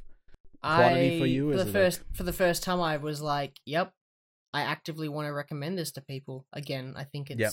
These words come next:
Speaker 2: solid. I
Speaker 1: Mm-hmm.
Speaker 2: think it's got its mystery that's quite good. The characters are good. I can, I feel like the, the, the writing can be a little bit funny. I feel like the dialogue between characters can feel a bit off. Um,
Speaker 1: Yeah.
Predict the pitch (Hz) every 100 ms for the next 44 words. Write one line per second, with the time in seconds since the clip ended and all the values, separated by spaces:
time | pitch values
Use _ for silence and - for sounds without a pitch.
0 | - - - 143 147 147 - 117 135 139
1 | - - - - _ _ - - 151 -
2 | - 165 170 - 180 180 170 - 180 160
3 | 160 175 165 156 165 160 170 170 165 180
4 | 175 - _ - 165 165 160 - 165 190
5 | 214 214 202 202 185 180 175 170 160 175
6 | 170 156 175 156 156 151 175 185 185 190
7 | 185 185 180 180 175 180 175 175 180 175
8 | 160 160 160 147 135 113 139 147 147 151
9 | 143 135 135 127 139 151 139 156 143 147
10 | 143 151 151 202 - _ _ _ _ -
11 | 135 131 131 139 131